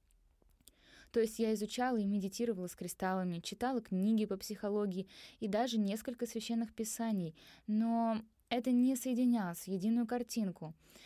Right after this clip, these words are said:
И вот пять лет назад мне посчастливилось встретить своего духовного наставника. Что ж, это достаточно большая история,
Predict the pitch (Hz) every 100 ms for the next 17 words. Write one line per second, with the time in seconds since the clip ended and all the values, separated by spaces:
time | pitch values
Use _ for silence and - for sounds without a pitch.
0 | - - 190 262 - 240 233 202 196 185
1 | 180 208 220 214 214 220 233 220 233 220
2 | 208 - 214 226 202 180 - 196 214 196
3 | - 190 214 202 202 - 196 196 185 180
4 | 180 - 175 156 151 160 175 _ - -
5 | - - - - 190 170 - 214 214 202
6 | 196 220 208 - 202 208 214 - 190 185
7 | - 269 262